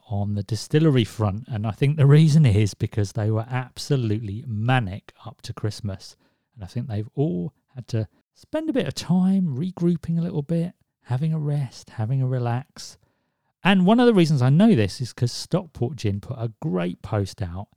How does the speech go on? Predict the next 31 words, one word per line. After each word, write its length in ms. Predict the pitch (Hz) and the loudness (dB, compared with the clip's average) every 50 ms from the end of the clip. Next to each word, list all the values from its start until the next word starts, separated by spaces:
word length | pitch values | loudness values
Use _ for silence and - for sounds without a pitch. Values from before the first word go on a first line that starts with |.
| _ _ _ _ _ _ _ | _ _ _ _ _ _ _
essentially 480 | - - - 139 139 139 - - 120 110 | -14 -6 -4 -2 -2 -4 -4 -6 -8 -6
just 200 | 104 - 113 - | -6 -6 -8 -8
saying 380 | - - 101 98 98 98 120 _ _ - | -6 -6 -6 -6 -4 -6 -8 _ _ -8
exactly 580 | 127 117 117 113 113 110 - - - - 117 | -8 -6 -6 -6 -8 -8 -8 -10 -10 -8 -4
that, 280 | 113 123 98 82 - - _ | -4 -4 -4 -6 -8 -16 _
that 180 | - 107 104 - | -14 -14 -14 -10
they 120 | - 101 98 | -8 -8 -6
were 160 | 98 95 95 _ _ | -6 -6 -10 _ _
gonna 340 | - 117 117 120 120 123 127 _ _ _ _ _ _ _ | -6 -4 -2 -2 -2 -4 -6 _ _ _ _ _ _ _
have 200 | - - 104 110 | -12 -10 -8 -6
a 40 | 139 | -4
relax. 680 | 151 156 139 117 113 123 135 _ _ - - - - _ _ _ _ _ _ _ _ _ _ _ _ _ _ _ _ | -4 -2 -2 -2 -2 -4 -4 _ _ -20 -20 -20 -20 _ _ _ _ _ _ _ _ _ _ _ _ _ _ _ _
But 100 | - - | -10 -8
the 160 | 131 131 175 | -6 -4 0
one 220 | 202 202 214 226 | 0 0 0 0
thing 220 | - - 170 151 139 | 0 2 2 2 2
I 60 | 135 | 0
really 440 | 143 160 170 175 185 196 180 165 147 | -2 -4 -4 -4 -4 -2 -2 0 0
liked 400 | 139 123 110 101 107 - - 110 | 2 0 0 -2 -4 -8 -8 -8
is 120 | 101 - | -8 -6
they 120 | - 107 | -4 -6
said, 300 | 98 - - 113 110 131 _ - | -6 -4 -4 -6 -6 -6 _ -6
"And 120 | 110 110 | -4 -2
we're 60 | 110 | -2
gonna 240 | 104 - 110 110 113 | -2 -2 -2 -2 0
make 520 | 113 117 120 127 131 127 135 - - - - - | -2 0 0 0 0 0 -2 -4 -10 -14 -8 -6
memories 640 | 117 110 110 110 107 104 95 92 92 92 90 - - | -2 -2 -2 -2 -2 -4 -6 -6 -8 -8 -10 -8 -8
with 160 | 110 98 87 | -8 -8 -6
our 140 | 101 92 95 | -8 -10 -10
children." 400 | - - - 110 98 92 101 92 | -8 -4 -2 -2 -2 -2 -4 -4
So 180 | - - 98 | 0 0 0